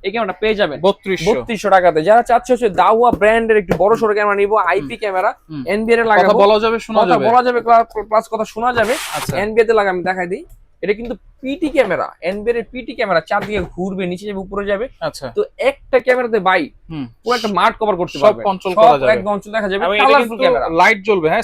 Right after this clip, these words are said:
Speaker 2: সাইরেন জ্বলবে।
Speaker 1: হ্যাঁ, সাইরেন জ্বলবে, প্লাস লাইট জ্বলবে, প্লাস হিউম্যান ডিটেকশন থাকবে, ক্যামেরা ঘুরবে ভাই, কি নাই?
Speaker 2: আচ্ছা।
Speaker 1: সবকিছু কিন্তু এক ক্যামেরাতে পেয়ে
Speaker 2: কত,
Speaker 1: যাবেন।
Speaker 2: কত এটা ভাইয়া? কত ভাই
Speaker 1: এক
Speaker 2: এটা?
Speaker 1: ক্যামেরা পাবেন ভাই মাত্র পাঁচ হাজার পাঁচশো টাকাতে।
Speaker 2: মাত্র পাঁচ হাজার পাঁচশো।
Speaker 1: মাত্র পাঁচ হাজার পাঁচশো টাকাতে কিন্তু এনবিআর এ খুব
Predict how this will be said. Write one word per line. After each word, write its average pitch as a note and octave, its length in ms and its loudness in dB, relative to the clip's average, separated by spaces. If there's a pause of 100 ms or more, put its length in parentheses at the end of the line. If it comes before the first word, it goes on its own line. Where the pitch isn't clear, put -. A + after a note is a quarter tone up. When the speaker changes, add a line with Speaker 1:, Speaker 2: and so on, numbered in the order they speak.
Speaker 2:
সাইরেন G#3 280 2 (180)
জ্বলবে। C#3+ 280 0
Speaker 1:
হ্যাঁ, A3 200 2
সাইরেন G3+ 300 4
জ্বলবে, A3+ 180 4
প্লাস A#3+ 140 0 (100)
লাইট F3+ 160 2 (100)
জ্বলবে, A3 280 4
প্লাস G#3+ 120 -4 (180)
হিউম্যান G#3+ 260 -4
ডিটেকশন A3+ 300 -8
থাকবে, G#3+ 220 -6
ক্যামেরা G#3+ 200 -4 (100)
ঘুরবে G3 300 0
ভাই, F#3 80 -4 (100)
কি A3+ 80 -12 (140)
নাই? C#3+ 120 -4 (120)
Speaker 2:
আচ্ছা। D3+ 260 -4 (120)
Speaker 1:
সবকিছু G#3+ 420 -2
কিন্তু C4 220 -8
এক A#3 100 -4
ক্যামেরাতে G#3 280 -2
পেয়ে G3 120 4
Speaker 2:
কত, A3+ 60 0
Speaker 1:
যাবেন। A3 200 -2
Speaker 2:
কত G#3 100 -2 (100)
এটা G#3+ 140 -4
ভাইয়া? A#3 160 -2 (180)
কত F#3 160 -2
ভাই G#3 100 2
Speaker 1:
এক F#3+ 60 0
Speaker 2:
এটা? G#3 80 -2
Speaker 1:
ক্যামেরা B3+ 240 2
পাবেন A#3 220 2
ভাই A#3 100 2 (200)
মাত্র F#3+ 160 -2 (120)
পাঁচ A#3+ 160 0
হাজার G#3+ 180 -4
পাঁচশো G3+ 240 -10
টাকাতে। B2+ 200 -10 (140)
Speaker 2:
মাত্র D#3+ 400 -4 (200)
পাঁচ F3+ 280 0
হাজার F#3+ 280 0
পাঁচশো। F3+ 240 0
Speaker 1:
মাত্র F#3 100 0
পাঁচ - 160 2
হাজার G3+ 180 -6
পাঁচশো G#3+ 200 -2
টাকাতে G#3+ 320 -2
কিন্তু A#3+ 180 -6 (400)
এনবিআর C4+ 420 2
এ F4 80 -6
খুব - 180 -8